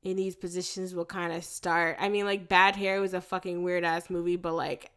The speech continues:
I mean, that's a start. <laughs> Did I enjoy that movie? Absolutely not. But, like, the weirdness factor, I think, is kind of,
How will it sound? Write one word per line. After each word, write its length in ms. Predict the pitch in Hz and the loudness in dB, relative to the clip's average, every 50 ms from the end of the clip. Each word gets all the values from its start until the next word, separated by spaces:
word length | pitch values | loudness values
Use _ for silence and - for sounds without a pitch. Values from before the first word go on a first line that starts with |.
| - | -2
I 80 | - 247 | 0 0
mean, 160 | 269 277 285 | 2 2 2
that's 200 | 330 427 - - | 2 2 2 0
a 80 | 381 - | -4 -6
start. 960 | - - - - - - - - - - 156 165 - - - 160 196 220 220 - | -6 -8 -8 -8 -8 -8 -10 -10 -10 -8 -6 -6 -4 -2 0 0 0 2 6 6
<laughs> 1000 | 427 - - - - - - - - - - - 427 427 - - - - - - | 6 6 4 -4 -8 -10 -10 -10 -12 -2 2 2 2 2 2 -8 -14 -14 -8 0
Did 80 | 269 277 | 4 6
I 120 | 294 294 | 8 8
enjoy 360 | 294 294 269 240 285 285 285 | 8 6 4 6 8 10 10
that 180 | 277 269 269 262 | 10 10 10 8
movie? 280 | 262 262 254 262 233 | 6 -2 -2 0 4
Absolutely 500 | 202 208 208 214 - 214 208 202 196 196 | 4 6 6 4 4 4 4 4 4 4
not. 340 | 190 185 180 180 175 - - 214 | 6 8 8 8 6 4 2 0
But, 140 | 202 185 185 | 2 2 4
like, 340 | 185 180 180 175 - - - _ _ _ _ _ _ _ _ _ _ _ _ _ _ _ _ _ _ _ _ _ - - - - _ _ _ _ _ - 196 | 4 4 4 2 0 -4 -18 _ _ _ _ _ _ _ _ _ _ _ _ _ _ _ _ _ _ _ _ _ -12 -12 -12 -12 _ _ _ _ _ -12 -4
the 200 | 202 196 233 226 | 2 6 6 6
weirdness 640 | 208 202 226 226 226 226 226 226 214 214 214 214 - - | 6 4 4 6 8 8 8 6 4 2 0 -2 -2 2
factor, 420 | 202 196 190 196 202 - - 185 | 6 6 6 6 4 -2 -2 0
I 140 | 185 180 180 | 0 0 0
think, 300 | 180 - 190 185 175 - | 0 -2 -4 -4 -2 -4
is 160 | 175 170 - - - | -4 -6 -6 -10 -12
kind 280 | - 190 165 165 165 156 | -8 -6 -4 -4 -4 -4
of, 260 | 147 151 165 185 | -4 -4 -4 -6